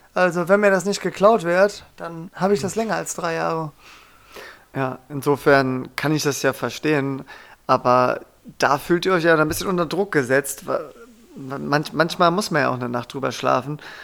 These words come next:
Speaker 2: und ja, kann, kann nicht mit einem guten Gefühl direkt entscheiden, ne?
Speaker 1: Der Fahrradladenbesitzer meinte auch, natürlich, eine Nacht drüber schlafen, gar kein Problem. Paar
Speaker 2: Aber
Speaker 1: Stunden
Speaker 2: wenn's sich
Speaker 1: später
Speaker 2: wer an-
Speaker 1: wurd's gekauft.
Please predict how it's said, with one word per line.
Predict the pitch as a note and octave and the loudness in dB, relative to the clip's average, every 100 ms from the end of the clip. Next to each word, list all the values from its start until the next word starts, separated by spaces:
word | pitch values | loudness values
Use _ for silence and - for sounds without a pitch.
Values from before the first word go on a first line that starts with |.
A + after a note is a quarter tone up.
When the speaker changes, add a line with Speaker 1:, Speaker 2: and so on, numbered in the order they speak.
| - - | -20 -10
Speaker 2:
und | C3+ C3 B2 - E4 E4+ | -6 -6 -8 -14 -18 -8
ja, | D3 C3 A#2+ A#2 - | -2 0 0 -4 -6
kann, | C#3 C3+ - | -4 -4 0
kann | D#3 | 2
nicht | E3 E3 | 2 -4
mit | D3 | -4
einem | D3 | -2
guten | C#3+ E3 E3 | -2 -2 -4
Gefühl | D3+ D#3+ | -2 -2
direkt | D3+ D3 - | -2 -2 -4
entscheiden, | C#3+ - E3+ D3+ A#2 | -8 -2 2 2 0
ne? | A#2+ C3+ C3+ _ - - - | -6 -8 -10 _ -14 -12 -8
Speaker 1:
Der | E3 | 2
Fahrradladenbesitzer | G3+ A3 G#3+ G3+ G3+ F#3 F#3+ G3+ F#3 | 4 6 6 4 2 0 -2 2 2
meinte | F3+ F3+ E3 E3 | 4 2 0 4
auch, | F#3+ F#3 - | 4 4 0
natürlich, | E3+ E3 - G3+ G3+ F#3+ - | -10 -8 0 6 6 6 -2
eine | F3+ | -2
Nacht | F3+ F3 F#3+ | -2 -2 0
drüber | F3 E3+ | 0 2
schlafen, | F3 F#3 F#3 F#3 | 4 2 2 0
gar | F3 F3 | 2 2
kein | F3 D#3+ | -2 -4
Problem. | E3+ D#3+ F3+ F#3 F#3 F3+ - - _ - | -8 -4 -2 0 -2 -6 -16 -20 _ -2
Paar | F3+ | 2
Speaker 2:
Aber | |
Speaker 1:
Stunden | D#3 D3 D3 | 4 4 4
Speaker 2:
wenn's | E3 F#3 | 6 6
sich | |
Speaker 1:
später | F#3+ D#3+ | 8 8
Speaker 2:
wer | |
an- | F3 | 6
Speaker 1:
wurd's | F3+ | 2
gekauft. | F#3 D#3 F#3+ F3+ D#3+ - - | -4 4 6 6 4 -4 -8